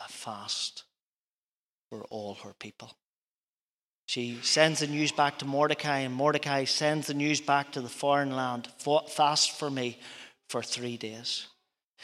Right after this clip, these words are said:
And me being me and living in the culture we're living in, there's a lot of talk about prayer, and there's a lot of talk about prayer and worship events, and there's a lot of talk about prayer and fasting. But there's no mention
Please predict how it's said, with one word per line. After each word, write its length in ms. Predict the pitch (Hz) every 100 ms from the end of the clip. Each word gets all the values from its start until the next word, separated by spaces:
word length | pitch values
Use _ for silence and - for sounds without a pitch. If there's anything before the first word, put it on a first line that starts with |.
| - -
And 100 | 139
me 140 | 160 185
being 340 | 170 165 147
me 300 | 156 160 156
and 140 | 139
living 280 | 147 151 151
in 140 | 143 135
the 80 |
culture 420 | 123 151 147 - 147
we're 160 | 139
living 280 | 135 135 143
in, 200 | 135 135
there's 200 | 127 127
a 40 |
lot 260 | 123 139 165
of 100 | 165
talk 380 | - 143 143 -
about 300 | 117 117 -
prayer, 540 | - 131 139 147 147 - - - - -
and 120 | 131
there's 160 | 131 127
a 40 |
lot 160 | 127 127
of 100 | 120
talk 280 | 147 147 131
about 240 | 123 -
prayer 480 | - 143 143 151 147
and 200 | 120 117
worship 380 | 139 143 156 147
events, 400 | 143 143 139 131
and 100 | 120
there's 160 | 113
a 40 | 127
lot 200 | 135 156
of 120 | 151
talk 320 | - 143 139
about 320 | 131 117 -
prayer 440 | - 143 143 147 147
and 160 | 139 127
fasting. 680 | - 127 123 - - 110 127 _ _ _ _ _ _ _ _ _ _ _ _ _
But 420 | 127 135 135 - - _ _ _ _ _ _ -
there's 320 | 127 123 120
no 240 | 139 156
mention 600 | 156 131 135 - 131 113